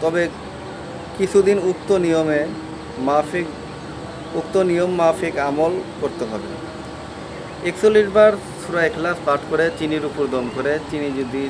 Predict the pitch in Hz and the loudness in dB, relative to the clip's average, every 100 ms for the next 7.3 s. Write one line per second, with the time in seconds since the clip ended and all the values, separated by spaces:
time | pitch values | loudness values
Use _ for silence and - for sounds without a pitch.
0 | 127 160 156 165 151 147 147 120 113 117 | -4 -4 0 -2 0 -2 -2 0 -2 -2
1 | 139 - - - - 156 156 160 151 139 | -8 -10 -10 -10 -2 2 4 4 4 6
2 | 139 139 151 143 160 139 139 127 127 135 | 6 6 4 0 0 2 2 4 4 4
3 | 131 - 143 - 175 156 131 107 - - | 0 -8 -10 -6 -4 -4 -4 -6 -10 -12
4 | - - - - - - - - 147 160 | -12 -12 -12 -12 -12 -12 -8 2 4 6
5 | 156 147 131 135 143 147 110 - - 110 | 4 4 4 4 2 -2 -4 -8 -10 -8
6 | 117 139 123 110 98 95 95 - - - | -2 -2 0 -2 -4 -6 -8 -12 -12 -12
7 | - - 165 | -12 -10 2